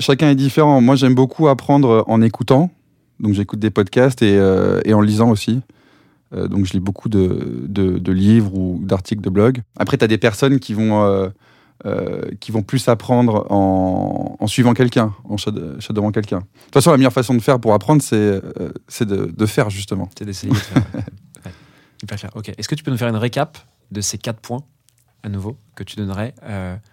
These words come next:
Speaker 2: pour tout P M qui souhaiterait mieux s'organiser ?
Speaker 1: Bah, la stratégie, choisir ses batailles, ce sur quoi on va travailler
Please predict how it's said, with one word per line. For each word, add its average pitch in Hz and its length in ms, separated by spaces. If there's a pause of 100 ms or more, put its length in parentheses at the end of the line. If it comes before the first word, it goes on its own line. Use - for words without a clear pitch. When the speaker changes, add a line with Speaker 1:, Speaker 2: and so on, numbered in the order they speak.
(140)
Speaker 2:
pour - 140
tout 110 100
P 110 100
M 113 120
qui - 100
souhaiterait 107 480
mieux 98 180
s'organiser ? 92 420 (360)
Speaker 1:
Bah, - 80
la 113 120
stratégie, 113 520
choisir 110 240
ses 101 120
batailles, 98 380 (280)
ce - 140
sur 113 140
quoi 120 120
on - 20
va 98 120
travailler 104 560